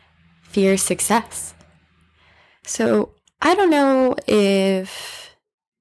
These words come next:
in the past little bit, or you could be going through this right now,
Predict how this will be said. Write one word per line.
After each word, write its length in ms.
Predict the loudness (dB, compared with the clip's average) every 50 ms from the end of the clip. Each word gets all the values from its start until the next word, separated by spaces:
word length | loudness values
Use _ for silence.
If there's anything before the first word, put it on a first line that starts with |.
| _ _ _ _ _ _ _ _ _
in 160 | 0 2 2
the 80 | 2 0
past 400 | 0 0 0 0 0 0 -2 -2
little 220 | 0 0 0 0
bit, 360 | 0 0 0 0 0 -2 -4 -6 _ _
or 380 | -6 -2 -2 0 0 0 0 -2
you 180 | -2 -2 -4 -4
could 220 | -4 -4 -4 -2
be 120 | -2 -2
going 320 | 0 0 2 2 2 2 0
through 200 | 0 0 -2 0
this 260 | 0 -2 -2 -2 -2
right 180 | -2 -2 0 0
now, 360 | 0 0 0 -2 -4 -6